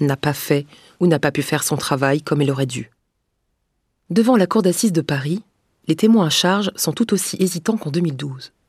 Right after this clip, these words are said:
Rudy Alexis, lui, se tient droit comme un i, dans un costume gris scintillant. Devant les jurés, il revient sur les conditions de sa propre garde à vue en deux mille neuf. « À ce moment-là, je suis nu. Nu comme ma mère m'a fait. Je suis paniqué.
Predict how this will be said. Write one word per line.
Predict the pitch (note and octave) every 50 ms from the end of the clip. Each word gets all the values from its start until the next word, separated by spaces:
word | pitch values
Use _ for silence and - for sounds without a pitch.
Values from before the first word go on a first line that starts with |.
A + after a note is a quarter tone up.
| _ _ _ _ _ _ _ _ _ _
Rudy | - G#3 G3 A3+
Alexis, | B3+ A3 F#3 F3 - - - - G#3+
lui, | F#3+ D#3+ D3 D#3 F#3 - - _ _ _ _ _ _
se | - -
tient | A#3 - - G#3 E3+
droit | D3+ D#3 - - A3+
comme | A3+ - G#3+ F#3
un | E3+ D#3+ - -
i, | D#3+ C3 - - _ _ _ _ _ _ _ _ _ -
dans | D#3 C#3+ D#3+
un | D#3+
costume | - E3+ D#3 - - - F#3 E3
gris | D#3 D3+ F#3 G3
scintillant. | - - D#3+ - - - C#3 C3+ C3 B2+ - _ _ _ _ _ _ _ _ _ _ _ _ _ _ _ _ _ _ _
Devant | D#3 F3+ B3+ A#3 B3+ B3
les | G#3+ E3+
jurés, | D3 - D#3 D3 C#3 C3+ C3+ C3 D3 - _ _ _ _ _ _ -
il | D#3+ E3 D#3
revient | D#3+ D#3 C#3+ D#3+ D3+
sur | - - D3+
les | C#3+ C#3+
conditions | - D#3+ D3+ D3 D3 - - E3+
de | D#3 D3
sa | - - D3
propre | D3 - - F#3+ D#3+
garde | C#3 D#3 D3 C#3
à | D3 D3
vue | C#3 C#3+
en | D#3+ D3
deux | C3+ C#3+
mille | C#3 D3 C#3+ C#3+
neuf. « | C3+ C3+ - - - - - _ _ _ _ _ _ _ _ _ _ _ _ _ _ _ _ _ _ _ _ _
À | - F#3+
ce | - -
moment-là, | A3 G#3 G3 F#3 E3+ E3+ F3 F#3 F3+
je | E3
suis | D#3+ - - - D#3+
nu. | D3 C#3+ C3+ B2+ - _ _ _ _ _ _ _ _
Nu | - E3+ E3 E3 F3 G3 A3+ A3+ - _ _ _
comme | - F3 E3
ma | E3 D#3
mère | D#3+ D#3+ E3+ E3 E3+
m'a | D#3+ D#3
fait. | D3+ - - E3 C#3+ - - - - - -
Je | - F3 F3+
suis | F3 - - E3
paniqué. | - G3 F3 F3+ F3+ F3+ - - D#3+ -